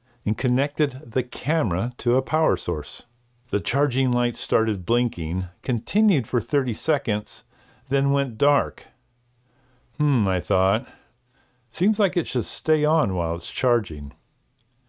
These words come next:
I checked the L C D screen on the camera and noticed that indeed it was not charging. "That's odd," I thought. "I'll try again." Same thing happened. Thirty seconds of blinking,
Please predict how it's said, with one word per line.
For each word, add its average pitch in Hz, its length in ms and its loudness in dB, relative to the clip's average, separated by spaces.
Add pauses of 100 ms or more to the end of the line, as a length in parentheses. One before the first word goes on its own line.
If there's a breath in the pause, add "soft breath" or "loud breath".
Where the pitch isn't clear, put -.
(460 soft breath)
I 110 60 0
checked - 300 0
the 123 120 4
L 131 140 6
C 131 240 0
D 120 240 2
screen 104 340 0
on 98 160 2
the 95 80 0
camera 110 480 0
and 104 220 2
noticed 123 440 2 (120)
that 104 320 2
indeed 110 500 2
it 98 180 2
was 101 360 2
not 127 400 0
charging. 73 640 -4 (420)
"That's 180 240 0
odd," 104 200 6
I 92 120 4
thought. 113 520 0 (220)
"I'll 170 140 2
try 151 260 2
again." 98 540 0 (520)
Same 113 300 2
thing 123 220 2
happened. 123 580 0 (520)
Thirty 117 260 2
seconds 131 500 0
of 117 180 0
blinking, 127 680 0